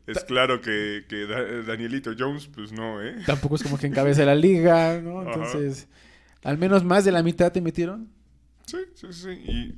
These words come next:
Speaker 1: digo, obviamente, el hecho de que esa ofensiva viene sin, sin Barkley, pues sí, le hace que esté como todavía más chata. <laughs>
Speaker 2: Así es. Ah, entonces,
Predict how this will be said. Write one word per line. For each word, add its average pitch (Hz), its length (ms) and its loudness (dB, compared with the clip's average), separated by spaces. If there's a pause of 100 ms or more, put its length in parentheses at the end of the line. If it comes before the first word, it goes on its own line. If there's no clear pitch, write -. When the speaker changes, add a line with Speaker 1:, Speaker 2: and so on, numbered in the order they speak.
Speaker 1:
digo, 131 520 -4
obviamente, 147 880 -2
el 110 100 -8
hecho 123 160 -10
de 101 140 -10
que 98 180 -10
esa 104 120 -14
ofensiva 101 380 -12
viene 104 220 -10
sin, 92 380 -16
sin 104 180 -14
Barkley, 123 460 -6 (320)
pues 110 100 -14
sí, 107 140 -10
le 101 80 -8
hace 101 160 -14
que 107 60 -20
esté 95 180 -16
como 90 260 -16
todavía 98 280 -12
más 95 200 -18
chata. 117 320 -12 (160)
<laughs> 135 140 -16
Speaker 2:
Así 117 360 -8
es. 139 380 -6 (380)
Ah, - 220 -20
entonces, 131 540 -14